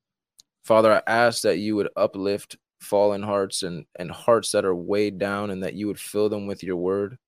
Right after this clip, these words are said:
You say in your word that it is by your word that we're strengthened. It's, it's by your word that we're upheld. And it's by the sending of your word that you hold us up and pull us into new.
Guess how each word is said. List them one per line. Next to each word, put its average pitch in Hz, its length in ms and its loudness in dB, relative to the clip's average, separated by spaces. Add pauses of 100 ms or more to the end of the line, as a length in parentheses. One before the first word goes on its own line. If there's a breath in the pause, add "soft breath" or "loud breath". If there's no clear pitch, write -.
(840)
You 107 120 -4
say 113 240 4
in 113 80 -2
your 107 100 -2
word 107 300 2
that 104 160 0
it 90 80 -2
is 90 240 -4
by 95 240 0
your 82 180 -4
word 104 400 0
that 98 100 0
we're 85 120 -4
strengthened. 107 560 -6
It's, 85 240 -6
it's 82 140 -10
by 92 200 0
your 87 160 -2
word 101 360 -2
that 98 120 0
we're 92 140 -2
upheld. 95 560 -4 (520 soft breath)
And 95 80 -10
it's 95 140 -6
by 101 380 2
the 101 100 -2
sending 110 560 -2
of 90 160 -6
your 87 120 -2
word 95 460 -2
that 90 220 -2
you 90 200 -8
hold 107 340 -2
us - 120 -4
up 101 200 -2
and 92 240 -10
pull 107 320 -2
us - 160 -2
into 98 340 -8
new. 90 340 -8